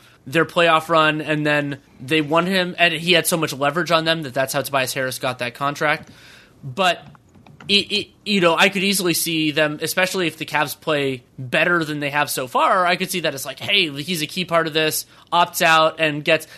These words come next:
this is, to me, the Harrison Barnes nightmare is probably a good example here, where, yeah, it's less money than he, than he would have made for that season on the option, but you commit for three or four seasons. And as you said,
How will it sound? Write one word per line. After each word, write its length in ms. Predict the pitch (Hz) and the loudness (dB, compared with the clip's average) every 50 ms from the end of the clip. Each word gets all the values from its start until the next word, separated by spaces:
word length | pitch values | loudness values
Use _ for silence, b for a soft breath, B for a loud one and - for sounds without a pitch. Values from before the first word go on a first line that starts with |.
| B | B
this 220 | B 190 262 226 254 | B 0 0 2 2
is, 100 | 233 - | 0 -2
to 160 | - - 214 | -2 -6 -4
me, 120 | 214 226 | -2 -2
the 100 | 202 185 | -2 0
Harrison 340 | - 208 208 190 - 185 160 | 2 2 2 2 2 0 0
Barnes 300 | 143 165 160 156 147 151 | 2 2 2 2 -2 -4
nightmare 360 | 139 139 135 117 135 127 120 | -4 -4 -4 -4 -6 -6 -6
is 80 | 117 120 | -6 -6
probably 420 | - 151 143 139 131 131 139 131 | 0 2 2 2 2 0 -2 -2
a 20 | 123 | -2
good 160 | 120 151 131 | 0 -2 -2
example 320 | 127 117 139 135 117 131 | -2 -2 -2 -2 -2 -2
here, 160 | 127 135 127 123 | -2 -2 -2 0
where, 260 | 131 139 135 131 B B B B B B B | 2 2 0 0 B B B B B B B
yeah, 320 | B 185 226 247 214 190 180 | B -2 0 2 4 4 2
it's 180 | 175 170 - 170 | 0 -2 -2 0
less 200 | 202 202 196 175 | 0 0 0 0
money 280 | 175 180 175 180 170 | -2 -2 -2 -2 0
than 180 | 156 165 160 156 | 0 0 0 0
he, 300 | 156 160 151 139 143 _ _ - - | -2 -4 -4 -4 -8 _ _ -18 -14
than 220 | 160 147 165 160 | -4 -2 -2 0
he 60 | 160 | 0
would 160 | 156 160 160 | -2 0 -2
have 60 | 160 151 | -2 0
made 200 | 156 151 147 - | -2 -2 -4 -4
for 120 | - 147 | -6 -4
that 200 | 139 139 151 - | -4 -4 -4 -6
season 220 | - 170 165 165 | -6 -8 -6 -4
on 100 | 175 170 | -4 -4
the 80 | 175 175 | -2 0
option, 300 | 170 170 - - 190 175 | 0 0 0 -4 -6 -2
but 160 | 156 160 - | -2 -2 -4
you 80 | 151 135 | -4 -8
commit 260 | - 151 147 151 - | -8 -4 -4 -4 -2
for 100 | - 143 | -2 -8
three 200 | 123 131 131 127 | -6 -4 -4 -4
or 60 | 127 | -4
four 180 | 123 - 113 117 | -4 -6 -10 -8
seasons. 440 | - - 107 120 - - - - - - - - | -8 -8 -8 -8 -10 -12 -14 -16 -18 -20 -14 -2
And 300 | - 180 175 165 156 143 B B B B | 2 2 2 2 0 -6 B B B B
as 200 | - - 190 175 | 0 0 2 2
you 80 | 208 208 | 0 -2
said, 340 | 190 262 247 214 190 185 | 2 2 2 2 2 -2